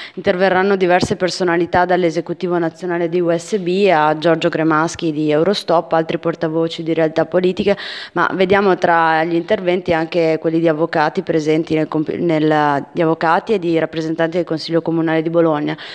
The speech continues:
Quindi ti chiedo, Federico, il tentativo è anche un po', immagino, quello di coinvolgere, come dicevi anche prima, eh, ampi pezzi della società e della politica cittadina in un discorso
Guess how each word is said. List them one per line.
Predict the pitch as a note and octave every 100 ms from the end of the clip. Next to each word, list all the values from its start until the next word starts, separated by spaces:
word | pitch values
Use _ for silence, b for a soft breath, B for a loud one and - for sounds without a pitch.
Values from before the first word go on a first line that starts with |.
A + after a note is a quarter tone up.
| B B -
Quindi | A3+ G#3
ti | -
chiedo, | G3+ F#3+
Federico, | - F#3 F3+ F#3+
il | F3+
tentativo | F#3+ G#3+ A#3 B3+ A3
è | F3
anche | F3+ F#3
un | E3 E3
po', | F#3 F3 -
immagino, | - F3 E3+ E3+ E3+
quello | E3+ F#3 G3
di | F3 F#3 F3 F3 B B
coinvolgere, | - F#3+ F3+ F3 G3+ G3+ F#3+ G3 F#3+ E3 - - _ _ - -
come | - F3 E3
dicevi | D#3+ F3 E3 D#3+ D#3+
anche | D#3 D#3 E3+
prima, | E3 F3 F3+ E3+ E3 B B B B -
eh, | F3+ E3 D3+ D3 -
ampi | G3 G3+ G3+
pezzi | - F#3+ F#3+ G3
della | F3+ F3
società | - F#3 F3 F3 F3+
e | F3+
della | F3 E3
politica | F3+ F#3 F3+ F#3
cittadina | F3 - F3 F3+ A#3 G3+
in | E3+ F3
un | E3+
discorso | E3 - F3+ E3+ E3+ F3 D#3+ D#3+ D#3 D3+ D3 C3 -